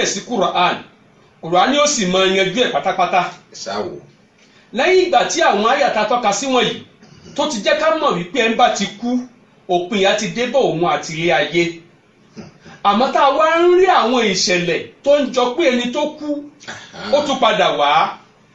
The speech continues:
Speaker 1: Quran náà látún wá bi léèrè pé bó ló ṣe jẹ́.
Speaker 2: Mhm.
Speaker 1: Ọ̀tọ̀ wá ni àwọn àyà tó wá sọ bó ṣe jẹ́ fún wa.
Speaker 2: Aha.
Speaker 1: Àyà bí ilé ayé wa ṣe lọ, ọ̀tọ̀ nìyẹn.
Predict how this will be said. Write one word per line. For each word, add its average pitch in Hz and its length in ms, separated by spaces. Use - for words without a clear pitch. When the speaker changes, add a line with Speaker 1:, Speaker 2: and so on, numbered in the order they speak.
Speaker 1:
Quran 294 340
náà 277 100
látún 269 320
wá 294 260
bi 262 100
léèrè 294 460
pé 294 160
bó 285 180
ló 277 120
ṣe 254 140
jẹ́. 277 180
Speaker 2:
Mhm. 110 580
Speaker 1:
Ọ̀tọ̀ 208 260
wá 285 240
ni 262 120
àwọn 214 260
àyà 302 460
tó 233 140
wá 247 160
sọ 190 140
bó 196 120
ṣe 175 180
jẹ́ 190 140
fún 190 120
wa. - 220
Speaker 2:
Aha. 208 920
Speaker 1:
Àyà 247 480
bí 311 380
ilé 277 240
ayé 262 300
wa 262 120
ṣe 226 200
lọ, 226 420
ọ̀tọ̀ 165 380
nìyẹn. 170 300